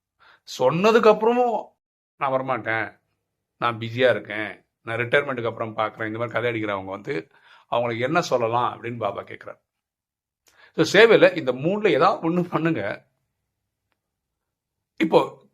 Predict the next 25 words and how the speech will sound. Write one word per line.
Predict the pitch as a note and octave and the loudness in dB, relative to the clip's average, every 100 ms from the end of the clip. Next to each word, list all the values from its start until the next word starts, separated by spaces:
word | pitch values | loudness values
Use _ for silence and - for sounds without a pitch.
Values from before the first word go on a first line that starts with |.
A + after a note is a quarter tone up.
| - | 4
கேள்விக்கே | G#3 G#3+ F3+ F3 | 6 6 6 4
நம்ம | D3+ B2 A2+ A2 | 4 4 2 0
வரல. | A#2+ A2+ | 0 -4
அதாவது | - A#2 A2+ | -4 -4 -4
என்ன | B2 C3+ | -4 -4
கேள்வின்னா, | C3 A#2+ A#2 C3 | -4 -4 -4 -4
இதுல | D#3 A#2+ D3 D#3+ C#3 | -4 -4 -2 0 2
எது | D#3 G3+ | 2 0
சிறந்தது? | - E3 F#3 D#3+ A#2+ C3+ A#2 F#2 _ _ _ _ _ | 4 6 6 4 2 2 0 -4 _ _ _ _ _
மனசா | - B2 A#2+ B2 A#2 | -6 -6 -4 -4 -2
சேவையா, | A2 A2 A2 G#2+ G#2+ _ _ _ _ _ _ _ | -4 -2 -2 -4 -6 _ _ _ _ _ _ _
உடலால | B2+ B2+ B2+ A#2+ A2+ | -4 0 2 2 0
சேவையா, | A2+ G#2+ G#2+ G#2+ | -2 0 2 2
வாய் | A2+ B2+ | 2 0
வழி | A#2+ A#2 | -2 -2
சேவையா, | A#2 G#2 G#2 A2 | -2 0 0 0
எது | C3+ D#3+ | 2 0
உயர்ந்தது | D#3 C3+ C3+ A#2 A2+ A#2+ | 0 0 2 2 -2 -2
அப்படின்னா, | G#2+ G#2 E2 - - | -4 -6 -10 -8 0
பரமாத்மா | D#3 E3+ D3+ D#3+ | 2 4 2 0
சில | D#3+ G#3 G#3+ | -4 2 2
தினங்களுக்கு | G3+ G3 F3+ D3+ B2+ | 4 0 0 -4 -4
முன்னாடி | C3 B2 | -4 -4
ஒண்ணு | G#2+ | -6
சொன்னார். | - G#2 G2 - | -10 -8 -8 -10